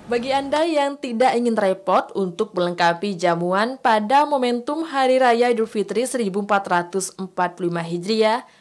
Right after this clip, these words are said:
Pasar Tradisional Sengeti Muaro Jambi bisa menjadi salah satu referensi. Karena di sini aneka makanan ringan dan kue kering dijajakan oleh para pedagang. Salah seorang penjual kue kering, Ardi, mengatakan,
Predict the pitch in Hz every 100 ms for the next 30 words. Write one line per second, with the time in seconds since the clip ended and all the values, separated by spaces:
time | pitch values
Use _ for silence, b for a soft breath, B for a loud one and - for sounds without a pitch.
0 | b _ 180 190 - 247 247 226 220 226
1 | 220 220 233 214 214 247 208 190 180 190
2 | 180 185 311 349 247 285 277 339 311 269
3 | 262 262 285 285 247 247 269 254 262 175
4 | 185 190 202 202 180 151 - _ b _
5 | _ _ - 151 175 202 220 220 202 240
6 | 254 208 208 202 233 240 220 208 196 185
7 | 185 185 254 262 208 214 202 220 196 196
8 | 196 190 254 - b - 233 220 202 196
9 | 220 226 262 294 320 - 269 262 269 262
10 | 294 285 302 294 185 185 180 175 147 165
11 | _ _ _ _ _ _ _ - - 277
12 | 302 302 294 302 285 247 262 269 269 240
13 | 233 214 247 320 - 208 190 208 165 160
14 | 160 165 165 165 320